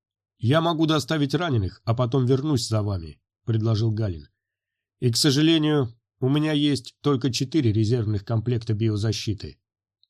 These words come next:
Вам придётся выбирать, кто отправится туда, а кто останется здесь». Джедаи переглянулись. Долго совещаться им не потребовалось. Лучше всего было оставить здесь подаванов, чтобы не подвергать их действию смертельно опасного токсина.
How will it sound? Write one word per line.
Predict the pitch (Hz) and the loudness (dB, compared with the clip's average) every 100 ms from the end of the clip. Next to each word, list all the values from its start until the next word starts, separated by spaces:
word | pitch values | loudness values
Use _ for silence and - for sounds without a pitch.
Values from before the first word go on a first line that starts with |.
| _ | _
Вам | 113 139 123 | 2 2 4
придётся | 143 143 135 139 | 2 2 0 2
выбирать, | 143 139 147 143 - | 2 2 0 -2 -6
кто | - 117 | -2 0
отправится | 113 120 120 113 117 | 0 0 0 0 -2
туда, | 117 120 147 127 - _ _ - | -2 0 0 -2 -4 _ _ -4
а | 160 | -4
кто | - 180 | -4 -4
останется | 113 - 113 104 107 | -2 0 -2 -2 -6
здесь». | 95 95 78 - - _ _ _ _ _ _ _ _ - | -6 -6 -8 -12 -18 _ _ _ _ _ _ _ _ -4
Джедаи | 107 120 131 131 | 2 4 4 2
переглянулись. | 117 113 110 123 104 80 69 - _ _ _ _ _ _ | 2 0 0 2 2 0 -8 -18 _ _ _ _ _ _
Долго | 117 165 151 147 | 2 4 4 2
совещаться | 139 135 120 151 117 123 | 2 0 0 -4 0 2
им | 117 | 2
не | 117 | 2
потребовалось. | 123 117 95 82 76 76 - - _ _ _ _ _ | -2 -4 -4 -6 -14 -16 -18 -18 _ _ _ _ _
Лучше | 127 135 - | 2 2 4
всего | 117 - 135 127 | 2 2 0 2
было | 113 107 | 2 2
оставить | - 123 117 | -2 0 0
здесь | 107 117 113 | 2 0 0
подаванов, | 120 113 131 147 85 - _ | 0 -2 0 -4 -4 -10 _
чтобы | - 120 117 | -4 2 2
не | 113 | 2
подвергать | 110 104 113 113 113 | 0 -2 -2 -2 -2
их | 117 107 | -2 -2
действию | 127 131 120 98 | -2 -2 -2 -6
смертельно | - 104 104 110 104 | -2 -4 0 0 0
опасного | 98 104 - 95 95 | -2 -4 -4 -6 -4
токсина. | 98 - - 78 67 | -6 -6 -10 -12 -16